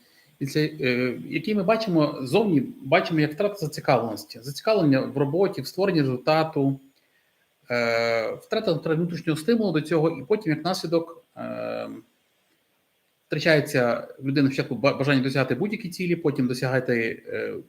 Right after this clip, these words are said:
діяти, ну, тобто в кінці кінці падає активність. Е, прийнято, е, розуміти, що є в кожній дем-, стану демотивації є, ну,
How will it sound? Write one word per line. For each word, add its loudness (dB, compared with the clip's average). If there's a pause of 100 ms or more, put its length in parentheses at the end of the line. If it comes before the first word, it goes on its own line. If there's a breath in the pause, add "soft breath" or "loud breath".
(120)
діяти, 0
ну, -4
тобто 2 (840)
в -10
кінці -2
кінці -4
падає 4
активність. -2 (1000 soft breath)
Е, 0 (340)
прийнято, 2
е, -2 (1040)
розуміти, 2
що -2
є 4 (720)
в -20
кожній 2
дем-, -4
стану 0
демотивації 0
є, 0 (100)
ну, -6